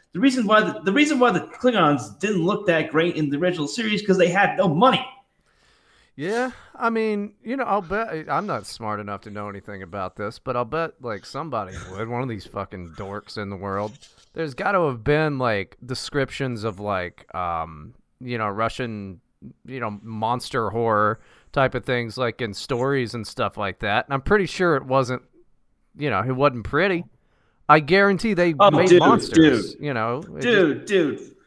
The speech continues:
Speaker 1: Russia is an entire, Russian literature, Russian, you know, this, the aspect of culture, it's just, like, an entire world of eldritch horrors, you know? Uh, I forget the exact term for it. They have something, they have a term for, like, a witch whose, like, entire purpose is just to steal children and, like,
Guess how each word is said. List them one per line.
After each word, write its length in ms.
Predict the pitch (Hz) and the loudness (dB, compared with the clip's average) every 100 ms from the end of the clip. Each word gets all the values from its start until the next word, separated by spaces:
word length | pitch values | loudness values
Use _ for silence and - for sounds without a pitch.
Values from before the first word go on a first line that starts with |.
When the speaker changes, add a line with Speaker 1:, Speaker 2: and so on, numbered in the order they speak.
| _ | _
Speaker 1:
Russia 360 | 202 254 262 208 | 0 0 2 -2
is 220 | 170 151 | -2 -4
an 60 | 147 | -6
entire, 500 | 127 143 147 127 123 | -4 -2 -2 -2 -2
Russian 400 | 220 226 190 - | -2 -2 -6 -10
literature, 540 | - 135 135 135 127 113 | -10 -6 -4 -4 -4 -4
Russian, 420 | 123 127 127 110 | -2 -2 -6 -6
you 80 | 113 | -6
know, 160 | 101 | -6
this, 240 | 92 113 - | -4 -6 -2
the 160 | 120 | -2
aspect 320 | 117 117 113 110 | 0 -2 -2 -4
of 140 | - | 0
culture, 240 | 120 113 | 0 2
it's 160 | 120 123 | 0 0
just, 120 | 151 | 4
like, 160 | 151 143 | 4 4
an 60 | |
entire 540 | 135 127 175 156 135 113 | 2 2 4 6 6 6
world 180 | 113 101 | 2 2
of 80 | - | -2
eldritch 360 | 104 98 - - | -2 -2 -6 -10
horrors, 600 | - 95 78 78 - - - _ - | -8 -6 -6 -8 -10 -14 -20 _ -2
you 60 | |
know? 280 | 117 98 - - - - - - | 0 2 -2 -12 -16 -16 -16 -2
Uh, 260 | 98 101 110 | 0 2 4
I 40 | |
forget 340 | 165 185 180 180 | 4 6 4 6
the 80 | |
exact 400 | 135 107 127 120 | 4 6 2 2
term 200 | - 120 | -2 -2
for 160 | 113 113 | 0 -2
it. 120 | - | 0
They 120 | 127 | 4
have 120 | 127 127 | 4 4
something, 380 | 143 135 131 - 123 - - | 2 2 -2 -4 -8 -8 0
they 120 | 151 | 2
have 100 | 143 | 4
a 40 | |
term 220 | 143 175 | 4 2
for, 120 | 160 143 | 4 2
like, 120 | - | 4
a 80 | 110 | 0
witch 440 | 95 110 120 - | 0 -4 -4 -4
whose, 420 | 110 101 - - | -4 -4 -10 -10
like, 240 | 113 110 104 | -4 -4 -4
entire 320 | 98 107 110 | -8 0 0
purpose 420 | - 104 107 107 | 0 -2 -2 -4
is 120 | 104 | -6
just 180 | 113 110 | -4 -6
to 80 | - | -6
steal 380 | - - 110 104 | -8 -4 -4 -4
children 640 | - 110 101 98 101 101 - | -8 -8 -8 -8 -8 -10 -10
and, 360 | 98 98 90 | -8 -8 -8
like, 240 | 95 92 | -8 -8